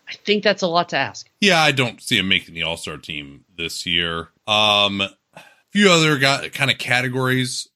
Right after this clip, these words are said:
Speaker 2: uh, for me on this one. I had Murray in there as well. There's kind of the overrated veterans. Sabonis is on there too, and the Kings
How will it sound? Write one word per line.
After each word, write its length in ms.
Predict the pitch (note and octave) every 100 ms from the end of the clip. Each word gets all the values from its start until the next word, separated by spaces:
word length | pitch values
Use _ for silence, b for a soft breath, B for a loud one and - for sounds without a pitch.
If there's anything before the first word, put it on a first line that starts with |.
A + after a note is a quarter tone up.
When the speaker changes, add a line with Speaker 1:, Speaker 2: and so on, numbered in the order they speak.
| A#2+
Speaker 2:
uh, 60 | A#2+ _
for 120 | B2+
me 520 | A2+ B2 B2 B2 B2 _ -
on 160 | A2+
this 220 | A#2+ A#2
one. 440 | B2 A#2 A2+ A2+ G#2 _ -
I 80 |
had 240 | B2+ B2+ G#2
Murray 320 | A#2+ A#2+ A#2
in 100 | A2
there 220 | G#2+ G#2+
as 160 | G2+ -
well. 200 | G#2 G2
There's 360 | G2 G2 F#2+
kind 160 | - G#2
of 60 | F2+
the 140 | F#2+
overrated 800 | A2+ A2 G#2+ G2+ G2+ G2+ G2 G2 - -
veterans. 640 | G#2 G#2 G#2 G#2 G2+ - _ -
Sabonis 640 | - G#2 A2+ A#2 A#2 -
is 140 | G#2
on 180 | G#2 G#2
there 180 | G#2 G2
too, 320 | - G#2 G2+
and 200 | F#2 F#2
the 60 | F2
Kings 480 | - F#2+ F#2 -